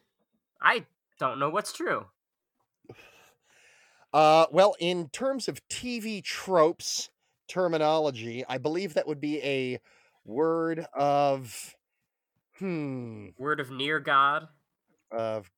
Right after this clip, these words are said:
Speaker 2: God, T V
Speaker 1: Smith will do.
Speaker 2: tropes. <laughs> Uh, if I'm right in remembering, what's the actual one where it's, uh,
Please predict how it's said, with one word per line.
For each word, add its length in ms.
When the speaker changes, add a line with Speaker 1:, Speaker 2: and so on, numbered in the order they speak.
Speaker 2:
God, 640
T 180
V 0
Speaker 1:
Smith 500
will 140
do. 220
Speaker 2:
tropes. 300
<laughs> 1600
Uh, 380
if 220
I'm 160
right 160
in 60
remembering, 400
what's 160
the 120
actual 420
one 280
where 160
it's, 260
uh, 340